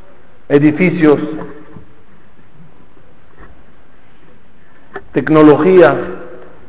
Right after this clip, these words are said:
Vivía ahí en los campos. No, no, estaba desconectado del planeta. Le montaron en el avión, el tipo maravillado, todo el viaje con la boca abierta, increíble, un avión, botones, se prende la luz, asiento,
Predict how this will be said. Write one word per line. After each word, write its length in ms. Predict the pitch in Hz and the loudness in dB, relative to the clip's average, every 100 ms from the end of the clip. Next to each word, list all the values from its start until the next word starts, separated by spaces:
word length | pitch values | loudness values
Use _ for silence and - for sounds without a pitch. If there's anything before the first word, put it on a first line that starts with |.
| - - - - - - - - - - - | -14 -14 -14 -14 -14 -14 -14 -14 -14 -14 -4
Vivía 320 | 226 247 262 | 0 4 8
ahí 160 | 233 226 | 8 8
en 80 | 214 | 4
los 120 | 180 | 4
campos. 600 | - 214 190 - 160 143 | 4 4 4 4 2 2
No, 260 | 262 349 302 | -2 -2 2
no, 380 | 277 277 269 240 | 4 4 4 2
estaba 220 | 220 240 | 6 8
desconectado 680 | 220 220 220 208 220 233 214 | 8 6 6 6 8 10 12
del 100 | 185 | 10
planeta. 480 | 175 170 185 185 143 - - - - - - - - | 10 8 8 6 2 -2 -10 -12 -14 -14 -14 -14 -10
Le 120 | - 180 | 4 8
montaron 520 | 190 190 233 233 226 | 10 10 12 12 10
en 120 | 214 | 10
el 140 | 208 | 10
avión, 480 | 202 190 208 226 220 | 10 10 10 10 10
el 140 | 190 - | 6 4
tipo 260 | 220 220 | 6 6
maravillado, 720 | 196 170 165 165 185 180 156 | 8 8 8 10 10 10 10
todo 380 | - 208 202 208 | 8 6 8 8
el 100 | 196 160 | 6 4
viaje 360 | 185 202 202 202 | 6 8 6 4
con 100 | 180 | 4
la 80 | |
boca 280 | 156 175 170 | 4 4 2
abierta, 480 | 147 156 151 - 135 | -2 -2 -4 -6 -8
increíble, 560 | 151 143 139 165 160 135 | -8 -6 -4 -4 -4 -2
un 240 | 151 160 | 0 2
avión, 640 | 143 123 156 156 131 - - | 2 4 6 6 4 0 -6
botones, 640 | 127 131 - 156 151 143 127 | 0 0 4 6 6 4 0
se 80 | 135 | 2
prende 320 | 151 147 143 | 2 6 8
la 140 | 131 | 8
luz, 400 | 147 165 147 - - - - | 8 8 10 6 4 -4 -2
asiento, 640 | 147 156 170 170 175 185 | -2 6 8 8 6 0